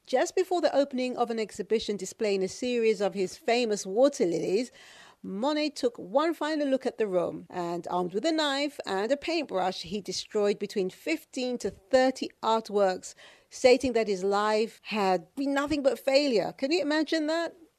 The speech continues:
These pieces had already been appraised worth thousands, not even thousands, hundreds of thousands of dollars. Yet, to Monet's standards, they simply weren't good enough.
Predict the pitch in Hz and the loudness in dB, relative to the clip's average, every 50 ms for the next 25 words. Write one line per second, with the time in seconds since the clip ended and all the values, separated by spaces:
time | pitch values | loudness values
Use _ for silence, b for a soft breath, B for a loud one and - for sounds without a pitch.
0 | _ _ 220 - 277 302 311 - - 294 277 262 269 254 269 240 226 220 214 220 | _ _ -8 -2 -2 -2 -2 0 -2 -2 -2 -2 -2 0 0 2 2 2 2 2
1 | 240 247 262 277 226 - 233 233 240 226 - 220 - _ - 240 214 202 202 202 | 0 0 0 -2 -6 -4 -4 -4 -2 -2 -4 -8 -8 _ -4 0 2 2 2 2
2 | 196 202 190 180 - - - 185 190 202 196 196 202 196 - - _ - 247 262 | 2 0 -2 -6 -12 -12 -6 -2 0 0 2 0 0 -4 -8 -16 _ -6 -6 -4
3 | 269 269 277 254 277 269 262 269 277 269 - - _ - 226 285 - 285 262 214 | -2 -4 -4 -2 -4 -4 -4 -4 -4 -6 -8 -12 _ -8 -4 -2 -2 -2 -4 -4
4 | 233 - 196 175 170 170 170 165 156 - - - - - 381 - 539 440 262 202 | -2 0 0 0 0 -2 -4 -6 -8 -8 -12 -14 -8 -4 -4 -4 -2 0 0 0
5 | 170 165 185 - - 175 165 170 165 160 175 160 175 160 156 180 165 160 160 160 | 2 2 -2 0 2 2 2 2 0 -2 -6 -6 -8 -6 -4 -2 -2 -2 -2 -4
6 | 165 160 - - - B B B B B B B B B - 190 233 240 240 233 | -8 -8 -12 -14 -20 B B B B B B B B B -6 2 4 4 4 4
7 | - - - - - - 247 233 220 208 196 208 233 262 277 269 269 277 - - | 0 -6 -16 -14 -8 -6 -4 -4 -2 -2 -4 -4 -4 -4 -2 -2 -4 -4 -6 -6
8 | - - 247 240 240 240 220 190 170 170 156 - - 190 180 - - 214 220 220 | -4 -2 -2 -2 -2 -2 -2 -2 -2 -4 -4 -6 -6 -6 -6 -4 -6 -6 -6 -4
9 | - 196 180 175 185 180 175 - - - - 180 160 156 156 156 156 - 160 - | -6 -6 -4 -2 -4 -4 -4 -6 -12 -14 -12 -8 -8 -6 -6 -8 -8 -12 -14 -16
10 | - | -20